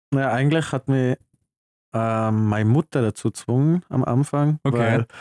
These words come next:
Speaker 1: bei uns hat jeder ein Instrument spielen müssen immer.
Speaker 2: In der Familie oder
Speaker 1: Genau,
Speaker 2: in
Speaker 1: in
Speaker 2: der
Speaker 1: der,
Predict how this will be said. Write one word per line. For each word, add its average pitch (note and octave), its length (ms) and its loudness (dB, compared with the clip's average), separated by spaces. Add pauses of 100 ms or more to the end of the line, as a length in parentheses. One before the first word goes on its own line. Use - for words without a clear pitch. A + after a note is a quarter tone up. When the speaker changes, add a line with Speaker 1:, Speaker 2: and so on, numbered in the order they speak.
(320)
Speaker 1:
bei A#2 80 -2
uns B2 180 0
hat B2+ 140 -2
jeder B2+ 340 2
ein A#2 100 2
Instrument A#2 480 0
spielen G2 360 -2
müssen G#2 280 -2
immer. A2+ 380 -2
Speaker 2:
In A#2+ 140 4
der A2 200 2
Familie C#3 680 2
oder D3+ 180 2
Speaker 1:
Genau, A2+ 140 2
Speaker 2:
in C3+ 80 2
Speaker 1:
in C3 120 2
Speaker 2:
der G#2+ 80 2
Speaker 1:
der, A2 120 0